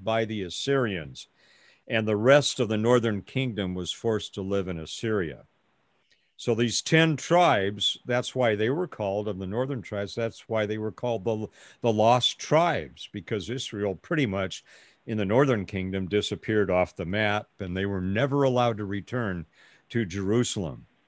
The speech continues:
But the southern kingdom that we're gonna look at right now of Judah, the tribes of Judah and the tribes of Benjamin,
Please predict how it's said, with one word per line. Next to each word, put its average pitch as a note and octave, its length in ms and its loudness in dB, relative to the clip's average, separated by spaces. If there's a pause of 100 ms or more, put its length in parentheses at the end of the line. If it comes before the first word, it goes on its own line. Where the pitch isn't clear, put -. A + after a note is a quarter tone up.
(520)
But B2+ 160 4
the B2 100 4
southern G3+ 520 4
kingdom F#2+ 500 0
that G#2+ 100 2
we're A2 160 2
gonna A2 200 2
look A2+ 260 2
at A2 180 2
right G#2 240 0
now G#2 400 2
of F2+ 140 -2
Judah, G2 460 4
the F2+ 120 -2
tribes B2 440 2
of F2+ 140 -4
Judah C#3 440 2
and G2 100 -2
the F#2 60 -8
tribes A2+ 420 0
of E2+ 180 -6
Benjamin, G2 600 0